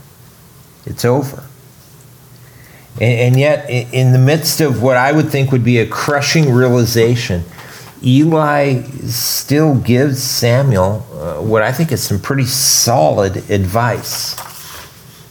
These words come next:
about hearing from God. Eli tells Samuel, "Listen, go lie down again."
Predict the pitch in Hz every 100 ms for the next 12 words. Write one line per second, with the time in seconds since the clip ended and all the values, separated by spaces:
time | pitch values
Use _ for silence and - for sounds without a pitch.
0 | - - - - 101 98 - 123 107 101
1 | 92 92 87 82 80 - - - - -
2 | - - - - - - - 143 160 156
3 | 135 117 113 113 - 113 104 98 90 98
4 | 104 - - - - - - - - -
5 | - - - - - - - - - -
6 | - 104 101 127 127 127 107 85 82 -
7 | -